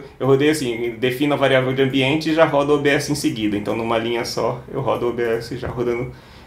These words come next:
é, do, definindo a variável. E tamo aí, tamo funcionando,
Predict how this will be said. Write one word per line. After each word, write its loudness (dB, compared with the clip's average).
é, -14
do, -8
definindo 2
a 2
variável. 6
E -6
tamo 6
aí, 6
tamo -2
funcionando, 4